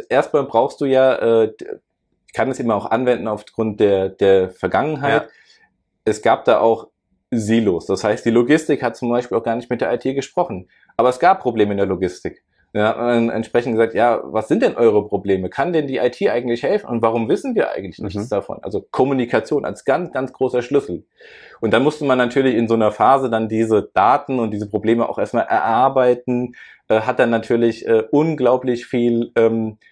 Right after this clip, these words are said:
Speaker 1: ja, äh, Dinge getan, meiner Meinung nach, die man hätte schon vorher haben müssen.
Speaker 2: Ja, klar.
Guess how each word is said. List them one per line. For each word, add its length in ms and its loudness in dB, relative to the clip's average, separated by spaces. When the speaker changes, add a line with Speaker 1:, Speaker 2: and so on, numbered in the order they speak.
Speaker 1:
ja, 320 4
äh, 380 2
Dinge 440 0
getan, 400 0
meiner 220 2
Meinung 300 2
nach, 240 0
die 140 -2
man 140 2
hätte 180 -2
schon 140 -4
vorher 300 4
haben 300 0
müssen. 340 -2
Speaker 2:
Ja, 180 -2
klar. 280 0